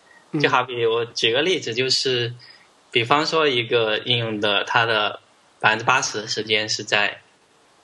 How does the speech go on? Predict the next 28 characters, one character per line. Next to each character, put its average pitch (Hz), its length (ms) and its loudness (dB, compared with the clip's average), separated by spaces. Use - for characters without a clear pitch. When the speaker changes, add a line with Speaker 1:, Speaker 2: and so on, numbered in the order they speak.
Speaker 2:
在 113 200 2
I 113 200 0
O 135 80 -2
上， 123 380 -4
百 113 100 2
分 113 80 0
之 147 60 2
二 185 120 2
十 - 140 -8
的 104 60 -8
时 107 40 -8
间 104 140 -8
在 107 120 -2
C - 180 -4
P 107 80 -2
U 107 140 -4
上。 113 300 -2
那 113 400 2
你， - 140 0
如 135 80 6
果 151 80 4
你 120 80 -2
用 139 140 0
C 190 220 0
写， 123 200 -2
你 104 160 -2
可 120 120 -6
能 120 500 -2